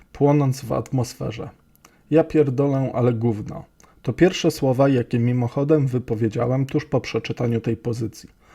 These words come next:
Paradoksalnie jest to chyba też najtrafniejsze podsumowanie tego czytadła. Autor już na wstępie solidnie sobie zapracował na tytuł Zażygańca.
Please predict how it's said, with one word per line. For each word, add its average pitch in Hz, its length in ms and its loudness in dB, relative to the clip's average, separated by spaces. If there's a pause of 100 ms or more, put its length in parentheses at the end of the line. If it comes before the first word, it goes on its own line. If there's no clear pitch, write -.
(140)
Paradoksalnie 131 1040 0
jest 139 300 0
to 135 100 -2
chyba 120 280 -2
też - 320 -4
najtrafniejsze 131 760 0
podsumowanie 127 840 -2
tego 113 280 0
czytadła. - 560 -6 (560)
Autor 160 340 8
już 180 220 2
na 139 100 2
wstępie 123 560 0
solidnie 160 560 2
sobie 139 300 2
zapracował 123 680 0
na 123 160 0
tytuł 123 540 -2
Zażygańca. 120 880 0